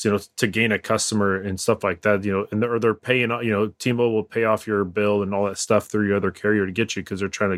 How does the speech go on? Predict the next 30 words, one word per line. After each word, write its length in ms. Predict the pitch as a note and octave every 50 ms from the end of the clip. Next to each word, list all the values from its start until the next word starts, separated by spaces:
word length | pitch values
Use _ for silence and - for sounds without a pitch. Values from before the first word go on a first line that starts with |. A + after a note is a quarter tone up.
| F#2 F#2+
to 120 | - -
get, 300 | - - - - E2+ _
get 220 | _ - F#2+ F2 - - - - - _ _ _
customers. 480 | - C3 B2 - - G2+ G2 - - - _ _ _ _ _ _ _ _ _ _ _ _ _ _
It's 340 | A2 B2+ A#2 G2+ - _ -
straight, 420 | - - - - C3 B2+ C3+ C3 A#2
it's 140 | G#2+ -
funny 240 | - C3 C3 B2+ A#2+
to 60 | A2+
me 160 | G#2+ G#2+ A2+ G#2+
that 200 | G#2+ A2 G#2 - _ - - - _ _ _ _ _ _ _
if 160 | B2 A#2 -
Apple 320 | A2+ A2+ A#2 - B2 A2+
can 320 | - - G#2+ G2 F#2 F#2 G2+ _ _ _ B2 A2+
get 300 | G2+ A2+ A2 A2 G#2+ - _
a, 420 | A2 G#2 G2+ G2 G2 F#2+ F#2 E2 _ _ _ _ _ _
you 80 | G#2 F#2+
know, 240 | F2+ F2 F2 F2 _ _ _ _ - C3
seemingly 500 | B2+ - - - F3 E3 D#3 C#3 C3+ B2+
you're 120 | A#2+ A#2
getting 300 | G2+ G2 B2+ A#2+ A#2 A2
a 60 | G#2+
new 220 | G#2 G#2 G#2+ G#2 F#2+ _ _ -
Apple 260 | A2 G#2+ G2+ - G#2+
user, 440 | F#2+ F2+ F#2 F2+ E2+ F#2+ F2+ F2+ - _ _ - _ _ _ _ _
um, 420 | - G2+ F#2+ F#2 F2+ F2+ F2+ E2+ - _ _ _ _ _ -
then, 280 | G#2 G2+ G2 F#2+ F#2 _ _ _ _ _ _ _
you 140 | - A2 G#2
know, 180 | G2 F#2+ F2+ - _ _
entice 640 | - A2 G2+ G2+ - - G#2 G2+ G2+ - - - -